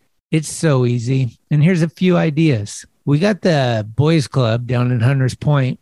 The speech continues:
which you gotta get behind 'cause they're just a few blocks from the mag. So I back them big time.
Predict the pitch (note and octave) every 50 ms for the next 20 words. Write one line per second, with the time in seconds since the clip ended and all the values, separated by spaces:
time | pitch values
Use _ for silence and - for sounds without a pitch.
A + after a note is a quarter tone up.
0 | _ _ - E3+ C3+ B2 A2+ - - - - _ _ _ - C3+ A#2+ A#2 A#2 -
1 | _ _ - D#3 D3+ D3+ D3 C#3 C3+ B2+ B2 A#2+ A2 G2 _ _ _ _ _ _
2 | _ _ _ - D3 C3 - - - B2 A2 B2 B2 C3+ D3+ C#3+ A2+ C3+ B2 B2
3 | C3 C3 B2+ B2 - - B2 - - - D3 D3 C#3 B2+ C#3 C3+ C3 A#2+ - -
4 | - C#3+ C3+ B2+ A#2+ A2+ A2+ A#2+ B2+ C3+ B2+ A#2 B2 B2+ - - - B2+ A#2+ A#2
5 | A#2 A2 B2+ C3+ C3 B2+ - - C#3+ C3+ B2+ B2+ A#2+ A2 - _ _ - D#3+ D#3+
6 | C#3+ A#2 - A#2+ G#2+ G2+ G2+ B2+ C#3+ C3+